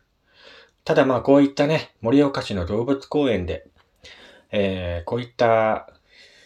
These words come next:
イベントが開かれたっていうのはね、いいことなんじゃないかなと思います。このボードゲームをきっかけにしてね、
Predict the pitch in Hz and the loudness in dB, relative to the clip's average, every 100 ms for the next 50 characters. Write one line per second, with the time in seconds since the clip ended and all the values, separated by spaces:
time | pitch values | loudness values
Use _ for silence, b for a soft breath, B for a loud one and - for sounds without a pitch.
0 | b b 117 123 135 - 143 - - _ | b b -6 -4 -6 -8 -10 -10 -12 _
1 | - 110 123 120 131 113 - - - - | -10 -6 -4 -2 0 -2 -4 -8 -14 -16
2 | 80 78 78 85 80 - _ b b b | -12 -10 -8 -10 -12 -16 _ b b b
3 | b b b _ 107 - - 90 87 87 | b b b _ -10 -8 -8 -8 -8 -8
4 | 85 87 - 80 78 - - _ _ 82 | -8 -8 -10 -12 -12 -14 -18 _ _ -12
5 | 78 71 - - - - _ _ _ _ | -10 -10 -14 -14 -16 -20 _ _ _ _
6 | - _ _ _ _ _ _ _ _ _ | -20 _ _ _ _ _ _ _ _ _
7 | - - _ _ B B B B B B | -20 -20 _ _ B B B B B B
8 | B B B B - 139 139 147 156 165 | B B B B 0 2 8 8 8 6
9 | 190 135 104 - - 95 95 95 - 104 | 2 2 0 -4 -6 -4 -4 -6 -8 -4
10 | 127 - - | -4 -6 -10